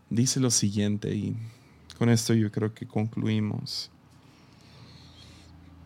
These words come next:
Dice, "Estoy del lado de Aslan", le dice a la bruja. "Incluso aunque no exista ningún Aslan para actuar de guía,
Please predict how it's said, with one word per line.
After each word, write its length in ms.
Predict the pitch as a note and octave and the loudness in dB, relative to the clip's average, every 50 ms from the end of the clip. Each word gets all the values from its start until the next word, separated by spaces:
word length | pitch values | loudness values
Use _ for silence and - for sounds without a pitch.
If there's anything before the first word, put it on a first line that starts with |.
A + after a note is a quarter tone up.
| - - - | -20 -10 2
Dice, 280 | - B2+ B2+ - C#3+ | 4 6 6 8 8
"Estoy 300 | C3+ - - D3+ D3+ D#3+ | 8 8 8 6 6 8
del 160 | E3 D#3 C#3 | 8 8 8
lado 260 | C3 C3 C#3 C3+ C3 A#2+ | 8 8 8 8 6 6
de 100 | A#2 A2 | 4 4
Aslan", 500 | F#2+ G#2 B2+ C3 - - A#2+ A#2+ A#2+ A#2 A#2 - - - - - - - - - - - | 2 2 0 0 0 -2 -2 -4 -4 -6 -10 -12 -18 -20 -20 -20 -20 -20 -20 -10 -4 0
le 80 | A#2 | 0
dice 260 | A2+ A2+ A2 - - | 2 2 2 2 2
a 60 | A2+ A2 | 2 2
la 100 | G#2+ G#2 | 2 2
bruja. 500 | G#2 G#2+ G#2+ A2 - A#2+ B2+ C3 B2+ - _ _ - - - - _ _ _ - - _ - | 0 0 -2 -2 -2 -4 -4 -6 -8 -12 _ _ -20 -20 -20 -20 _ _ _ -20 -20 _ 4
"Incluso 720 | - B2+ B2 A#2 C3 C3+ C#3+ D3 C#3 - D3 C#3+ C3+ - - | 6 6 6 8 8 8 8 8 8 8 8 6 6 4 4
aunque 300 | C#3+ C#3 B2+ B2 C3 A#2+ | 4 4 6 8 8 8
no 180 | A#2+ B2 C3 C#3+ | 8 10 8 8
exista 540 | D#3 - - - - D#3 D3+ - - D#3+ | 6 6 4 4 4 4 4 4 4 4
ningún 400 | D3 C#3+ C#3 C3+ C3 C#3 C#3+ C#3+ | 6 6 6 6 6 6 6 6
Aslan 460 | C#3 C#3+ D3+ D3 - C#3 B2+ A#2+ A#2 A2+ | 6 6 6 4 4 4 4 4 4 4
para 200 | - A#2 A2+ A#2 | 4 4 6 4
actuar 560 | A2+ A2+ - - A#2 A#2 A#2+ A#2+ B2 A#2+ A#2 | 4 2 0 0 2 4 4 4 2 2 2
de 140 | A2+ A2+ A2+ | 2 2 4
guía, 480 | A2+ A2 A2 A2 G#2 F#2+ - - - | 4 4 4 4 4 2 0 -6 -10